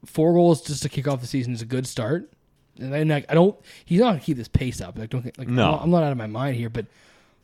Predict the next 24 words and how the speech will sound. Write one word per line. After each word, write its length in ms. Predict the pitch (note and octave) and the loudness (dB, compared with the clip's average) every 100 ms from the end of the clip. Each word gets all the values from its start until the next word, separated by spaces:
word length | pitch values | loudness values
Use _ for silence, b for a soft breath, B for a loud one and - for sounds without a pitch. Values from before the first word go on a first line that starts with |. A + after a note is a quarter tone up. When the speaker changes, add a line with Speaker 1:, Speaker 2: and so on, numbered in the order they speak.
| _ | _
Speaker 1:
four 220 | - C#4+ | 0 2
goals 260 | C4 A3 F3+ | 6 6 4
to 80 | D#3 | 0
start, 360 | - D#3 C#3+ _ _ _ _ - | 2 2 0 _ _ _ _ -18
uh, 40 | - D4+ F4+ | -12 -10 -8
it's 100 | F4 | -12
a 20 | - _ - | -16 _ 4
pretty 160 | G4 | 4
fucking 180 | G4 E4 | 6 4
good 120 | C#4+ | 2
starting 280 | - A#3 D#3+ | 2 2 0
point. 240 | C3+ G#2 - _ | -4 -10 -14 _
Speaker 2:
Yeah. 340 | G2 E2+ D2 D2 | 0 2 0 -4
Speaker 1:
That's 300 | G3 - - | -8 -10 -8
kinda 180 | - C4 | -4 0
where 100 | B3+ | 2
you 80 | B3+ | 2
wanna 140 | A#3+ | 0
be. 220 | G#3 D3 - _ _ _ _ b b b b b b b b _ _ _ - | 0 -2 -6 _ _ _ _ b b b b b b b b _ _ _ -8
So 100 | D#3 | 0
could 220 | - G3+ | 8 10
he 140 | C#4 D4+ | 12 8
hit 120 | D#4+ | 4
twenty? 420 | - F3 D4+ F4 | 0 2 0 -2